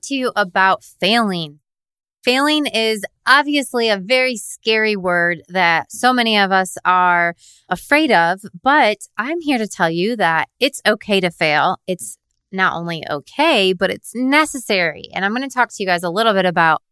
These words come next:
why I feel that way. But, you know, ultimately, failure is a part of success. And many people confuse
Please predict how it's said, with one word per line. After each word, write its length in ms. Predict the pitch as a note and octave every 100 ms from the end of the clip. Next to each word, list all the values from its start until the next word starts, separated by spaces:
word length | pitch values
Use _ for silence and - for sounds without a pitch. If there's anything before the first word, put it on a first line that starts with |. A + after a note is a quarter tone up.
| _ _
why 360 | G3 G#3 G3+ F#3+
I 100 | F3
feel 220 | E3+ F3+ E3
that 180 | D3
way. 240 | - F2+ - _ _ _ -
But, 240 | A#3 A3
you 80 | A#3+
know, 180 | A#3 G#3
ultimately, 680 | A#3 C4 D#4+ D4+ B3 A3+ -
failure 480 | - A3 B3+ D4+ C4+
is 180 | G#3
a 80 | G3
part 380 | - - G3 -
of 140 | F3+ F3
success. 680 | - - - F3+ - -
And 200 | - F#3+
many 340 | G3+ B3 C#4+ -
people 320 | A#3+ G#3+ G#3
confuse 540 | G#3+ F#3+ F#3 F3+ E3+